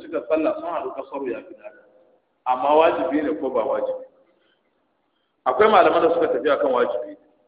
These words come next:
Akwai kuma wayanda suka ce ba wajibi. Cikin wayanda suka tafi akan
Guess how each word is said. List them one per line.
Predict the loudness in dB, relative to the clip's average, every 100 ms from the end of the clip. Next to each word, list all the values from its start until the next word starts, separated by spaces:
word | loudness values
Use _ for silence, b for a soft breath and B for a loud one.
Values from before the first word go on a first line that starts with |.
| _ _ _ _ _ _ _ _ _ _ _ _ _ _ 0
Akwai | 2 2
kuma | 4
wayanda | 4 4 2
suka | 0 0
ce | 2
ba | 2
wajibi. | 2 2 -2 -6 -12 _ _ _ _ _ _ _ _
Cikin | -8 4
wayanda | 6 6 4
suka | 4
tafi | 2 4 6
akan | 6 6 4